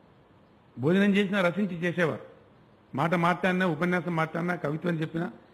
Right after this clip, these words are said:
కవిత్వం విన్నా, ఎక్కడ ఉన్నా. అందుకే భాస్కర శతకారుడు చెప్పిన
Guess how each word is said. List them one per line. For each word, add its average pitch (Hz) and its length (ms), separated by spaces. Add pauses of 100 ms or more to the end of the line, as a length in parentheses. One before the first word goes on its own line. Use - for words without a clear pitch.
(220)
కవిత్వం 160 340
విన్నా, 170 380 (560)
ఎక్కడ 202 240
ఉన్నా. 190 480 (600)
అందుకే 170 240
భాస్కర 180 400
శతకారుడు 170 500
చెప్పిన 156 360